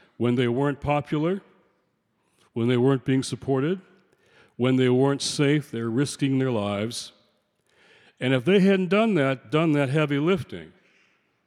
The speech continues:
night after night, there wouldn't have been a Department of Justice report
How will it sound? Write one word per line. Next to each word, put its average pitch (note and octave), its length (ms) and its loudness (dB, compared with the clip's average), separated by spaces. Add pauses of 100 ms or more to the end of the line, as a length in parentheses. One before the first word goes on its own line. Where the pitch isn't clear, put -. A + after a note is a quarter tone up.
(560)
night F3 380 4
after C#3 360 0
night, C#3 300 2
there C#3+ 120 2
wouldn't D#3+ 300 2
have D#3 160 -2
been F#3+ 200 2
a D#3 60 -2
Department A#2 580 -2
of G#2+ 120 -2
Justice G#2+ 480 -4
report F#2+ 420 -10